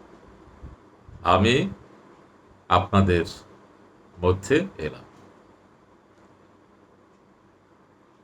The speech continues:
এই অল্প কিছুদিন হলো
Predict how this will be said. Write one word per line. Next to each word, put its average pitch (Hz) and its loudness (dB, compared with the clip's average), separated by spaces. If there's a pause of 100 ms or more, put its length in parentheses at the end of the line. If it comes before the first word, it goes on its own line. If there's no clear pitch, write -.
(800)
এই 117 4
অল্প 156 4
কিছুদিন 135 2 (240)
হলো 110 4